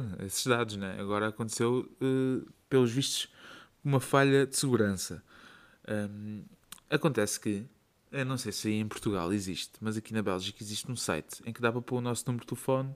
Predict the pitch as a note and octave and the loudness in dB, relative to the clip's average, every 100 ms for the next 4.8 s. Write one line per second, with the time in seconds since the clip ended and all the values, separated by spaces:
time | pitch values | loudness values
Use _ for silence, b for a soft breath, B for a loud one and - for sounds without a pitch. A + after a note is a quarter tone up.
0 | - b b b C3+ B2+ C3 C3 C3+ C3+ | -14 b b b -4 -2 -2 -4 -2 -2
1 | C3 - C#3 C3+ C3+ - C3+ C3 B2+ B2+ | -2 -4 -4 -2 -2 -4 -4 -2 -4 -4
2 | C3 C3 B2 B2 B2 B2 - - - - | -4 -4 -6 -6 -6 -8 -10 -18 -20 -20
3 | - _ - B2+ B2+ - - G#2+ B2+ A#2 | -20 _ -10 -6 -6 -8 -16 -10 -6 -4
4 | A#2 A#2 A2+ A#2 A2+ A2+ A2+ | -2 -2 -2 -2 -2 -2 -6